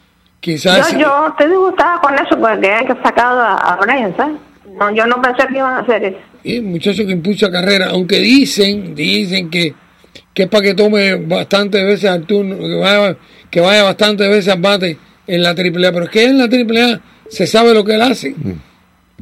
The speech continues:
Speaker 2: Sí, ¿verdad?
Speaker 3: Es posible que lo utilicen en la triple A
Speaker 1: Oye,
Speaker 3: para que,
Speaker 1: muchas
Speaker 3: pa-,
Speaker 1: gracias
Speaker 3: para que
Speaker 1: por
Speaker 3: juegue más los Phillies, porque también esa es la otra, el otro cambio que ellos están esperando de él, ¿no?
Speaker 1: Que
Speaker 3: El
Speaker 1: juegue.
Speaker 3: los jardines, ¿no?
Speaker 1: Vamos a tomar una breve pausa, vámonos con Jorge Luis Barba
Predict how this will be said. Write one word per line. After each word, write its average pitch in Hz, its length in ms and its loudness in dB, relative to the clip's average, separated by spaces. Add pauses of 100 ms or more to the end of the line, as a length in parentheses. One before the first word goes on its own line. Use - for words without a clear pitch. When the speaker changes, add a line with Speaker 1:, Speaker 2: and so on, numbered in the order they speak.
(420)
Speaker 2:
Sí, 254 80 2
¿verdad? 240 360 -4
Speaker 3:
Es - 100 2
posible 156 440 6
que 135 80 4
lo 110 120 6
utilicen 120 380 4
en 131 60 4
la 123 80 4
triple 110 280 4
A 135 40 8
Speaker 1:
Oye, 131 80 4
Speaker 3:
para 117 240 8
que, 101 160 6
Speaker 1:
muchas 202 280 2
Speaker 3:
pa-, - 80 4
Speaker 1:
gracias 220 160 2
Speaker 3:
para 107 160 4
que 95 60 -2
Speaker 1:
por 95 100 2
Speaker 3:
juegue 131 120 10
más 127 160 6
los 113 180 6
Phillies, 110 400 2 (200)
porque 98 240 0
también 101 260 4
esa 117 160 4
es 120 60 6
la 117 160 10
otra, 98 600 6 (380)
el 98 180 2
otro 101 220 0
cambio 110 260 4
que 107 100 2
ellos 104 80 8
están 98 300 4 (100)
esperando 95 500 2
de 110 80 6
él, 95 80 4
¿no? 107 140 4
Speaker 1:
Que 90 60 2
Speaker 3:
El 78 60 -4
Speaker 1:
juegue. 175 380 -2 (480)
Speaker 3:
los 92 160 0
jardines, 92 340 2
¿no? 127 220 -4 (380)
Speaker 1:
Vamos 240 180 2
a - 40 -4
tomar 254 180 0
una 254 160 0
breve 233 200 0
pausa, 214 340 -2
vámonos 196 500 -6
con 170 220 -6
Jorge 170 200 -6
Luis 196 180 -6
Barba 202 360 -2